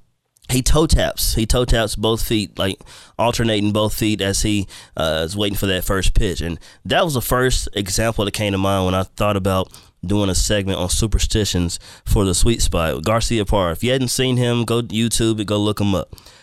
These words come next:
Now, baseball, one of the, the negative draws of baseball is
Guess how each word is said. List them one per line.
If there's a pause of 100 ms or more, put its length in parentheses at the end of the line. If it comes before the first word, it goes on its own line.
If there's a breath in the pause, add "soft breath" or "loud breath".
(260 loud breath)
Now, (520)
baseball,
one
of
the,
the
negative
draws
of
baseball
is